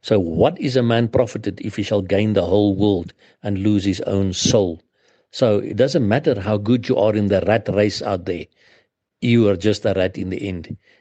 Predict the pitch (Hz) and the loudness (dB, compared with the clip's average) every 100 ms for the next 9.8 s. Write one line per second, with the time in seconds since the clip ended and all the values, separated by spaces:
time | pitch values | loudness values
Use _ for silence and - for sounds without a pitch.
0 | _ 120 110 117 98 95 104 95 104 104 | _ -2 2 2 2 2 0 2 2 2
1 | 98 92 90 98 107 - 113 92 - 110 | 4 2 4 2 2 -2 -6 -6 -2 0
2 | 85 87 - - - - 117 - 120 95 | 0 -4 -8 -14 -18 -2 -2 2 2 4
3 | 110 104 - 113 98 95 104 95 104 117 | 2 2 2 0 2 0 0 2 2 2
4 | - 113 95 101 87 85 - _ - - | 0 -4 0 -2 0 -6 -8 _ -20 -20
5 | - 92 - 117 101 104 98 90 - 104 | -12 -2 2 2 2 0 0 -2 -4 -4
6 | 95 - - 110 98 - - - 104 90 | -4 -4 -4 -2 -2 -8 -16 -2 0 2
7 | 98 113 110 95 98 104 - 82 - 135 | 4 4 4 2 2 2 0 -4 0 2
8 | 139 120 120 117 101 - 110 120 110 101 | 2 2 0 2 -2 -2 -2 0 0 0
9 | 101 107 104 107 - 104 90 | 2 2 0 -4 0 0 0